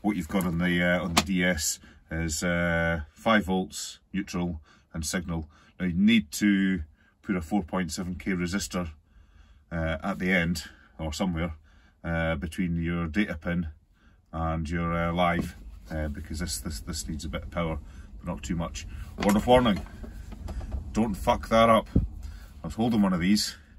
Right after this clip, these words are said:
and, uh, screwed up the wiring and, uh, well, I had a nice line across the, <laughs> across the hand there. Uh, these get fucking hot. So anyway,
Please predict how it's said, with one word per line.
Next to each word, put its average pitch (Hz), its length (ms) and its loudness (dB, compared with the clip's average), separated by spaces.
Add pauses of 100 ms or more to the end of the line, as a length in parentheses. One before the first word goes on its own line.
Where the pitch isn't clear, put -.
(800)
and, 85 440 0
uh, 85 560 2
screwed 95 280 0
up 98 100 0
the 87 80 -6
wiring 95 400 4 (280)
and, 87 480 0
uh, 87 600 4 (440)
well, 80 280 -2 (360)
I - 80 -8
had 76 120 -4
a 76 80 -2
nice 92 260 2
line 98 400 6 (160)
across - 320 -4
the, - 80 -10 (120)
<laughs> - 100 -20
across - 460 -4
the 123 180 -2
hand 117 240 6
there. 98 160 4 (720)
Uh, 90 480 6
these 107 280 6
get 87 300 -2
fucking 107 560 -2
hot. 85 380 0 (460)
So 90 420 0 (120)
anyway, 92 300 2